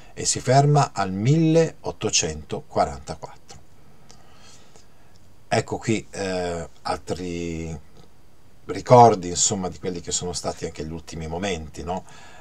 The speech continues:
Eh, insomma, di, di Francesco De Sanctis, e poi una frase programmatica con la quale veramente chiudiamo la bio-, la biografia. De Sanctis scrisse infatti: "La vita è azione,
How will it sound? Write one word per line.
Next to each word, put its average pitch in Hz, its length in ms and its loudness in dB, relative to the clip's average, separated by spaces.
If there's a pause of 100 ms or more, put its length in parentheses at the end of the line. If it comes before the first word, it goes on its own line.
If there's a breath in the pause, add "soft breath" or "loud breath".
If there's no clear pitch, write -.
(120)
Eh, 80 420 -4
insomma, 80 380 -2
di, 76 180 -8
di 82 120 -6
Francesco 92 560 0
De 87 100 -4
Sanctis, 90 640 2 (320 loud breath)
e 151 160 4
poi 135 180 6
una 139 200 10
frase 104 480 6
programmatica 107 800 6
con 101 180 0
la 98 80 0
quale 101 200 2
veramente 98 420 0
chiudiamo 87 340 -2
la 82 80 0
bio-, 82 280 -2
la 90 120 -2
biografia. 85 580 -4 (1080 soft breath)
De 113 60 10
Sanctis 139 640 10
scrisse - 460 8
infatti: - 680 2
"La 113 160 12
vita 160 400 12
è 151 120 12
azione, 87 640 10